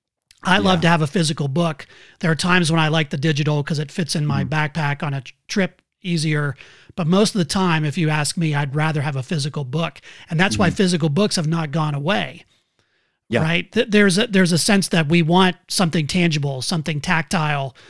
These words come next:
Speaker 1: uh, to
Speaker 2: Yeah.
Speaker 1: put our hands on, and to pull that out of the, the pew rack or something like that really does add to that sense of e-, experience when you're in worship.
Speaker 2: Yeah. Yeah. And there's something too about,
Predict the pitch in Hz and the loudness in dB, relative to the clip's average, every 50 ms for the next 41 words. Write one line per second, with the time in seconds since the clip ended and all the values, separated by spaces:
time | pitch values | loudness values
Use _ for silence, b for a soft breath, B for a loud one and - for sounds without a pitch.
0 | B B B B B - 170 151 - - 160 - 170 165 165 160 151 143 127 - | B B B B B -8 -8 -6 -4 -6 -2 0 0 0 0 0 -2 -2 -4 -4
1 | - 190 180 185 190 185 170 151 156 143 139 143 139 143 143 139 123 b b b | -2 0 0 2 2 0 0 0 -2 -2 -2 -4 -4 -6 -6 -8 -10 b b b
2 | b b b b _ 185 151 156 156 151 139 - 156 - - 214 208 202 175 180 | b b b b _ -2 0 0 0 0 -2 -2 -4 -2 0 0 2 4 4 4
3 | 175 175 170 170 175 175 180 180 170 160 143 143 160 156 147 147 147 139 b b | 4 4 4 4 4 4 4 4 2 2 0 -2 -2 -2 -2 -2 -4 -6 b b
4 | b b b b - 180 139 - - 208 196 190 190 175 175 170 165 160 151 151 | b b b b -8 -8 -6 -2 0 2 2 2 2 2 2 0 0 0 -2 -2
5 | - - 170 151 139 - - 175 160 - 175 156 151 151 151 147 127 - 165 156 | -4 -4 -4 -2 -2 -2 -2 -2 -2 -2 -2 -2 -2 -2 -4 -4 -4 -4 -4 -4
6 | 151 147 139 147 160 160 156 151 147 139 139 139 - _ _ _ _ _ _ _ | -4 -4 -2 -2 0 0 0 0 -2 -4 -8 -10 -14 _ _ _ _ _ _ _
7 | _ _ _ - 214 202 202 180 - - - 214 202 214 220 208 190 156 143 - | _ _ _ 0 0 2 2 0 -2 -4 -4 -2 0 0 2 0 0 -2 -2 -2
8 | 196 170 160 160 156 156 156 160 - - - - 185 165 160 - - 156 151 139 | -2 0 0 -2 -2 -2 -4 -4 -6 -6 -4 -2 -2 -2 -2 -4 -4 -6 -6 -8
9 | 139 - _ _ - 180 143 - 233 170 - - - - 226 240 277 247 170 139 | -10 -14 _ _ -16 -16 -12 -12 -10 -8 -6 -8 -6 -4 -2 -2 0 -2 -2 -4
10 | 131 131 - - - 170 151 147 139 139 139 135 135 143 151 139 - - 330 _ | -6 -8 -10 -8 -8 -8 -8 -6 -8 -8 -10 -10 -12 -12 -12 -12 -14 -14 -16 _
11 | _ _ _ _ _ _ _ _ _ _ _ _ - 101 98 98 90 87 90 - | _ _ _ _ _ _ _ _ _ _ _ _ -12 -8 -8 -6 -6 -8 -10 -12
12 | b b b b b b _ 190 214 226 196 175 165 - 113 160 160 147 131 117 | b b b b b b _ 2 4 4 4 2 2 0 0 0 2 2 0 -2
13 | - _ _ _ _ _ _ _ _ _ _ _ _ _ _ _ 147 143 170 156 | -4 _ _ _ _ _ _ _ _ _ _ _ _ _ _ _ -4 -2 -2 -2
14 | - - 226 240 - - 156 120 - - - 127 135 139 120 101 92 101 98 101 | -2 0 0 0 0 0 -2 -2 -2 -2 0 2 2 2 2 2 2 2 4 4
15 | 101 101 - - - | 4 2 0 -4 -12